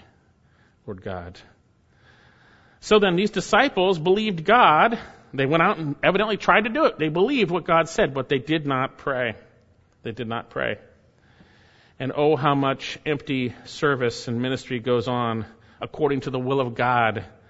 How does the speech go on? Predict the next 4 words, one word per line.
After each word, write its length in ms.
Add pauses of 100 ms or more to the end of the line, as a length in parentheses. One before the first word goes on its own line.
(800)
but 220
with 220
deficient 560
faith, 560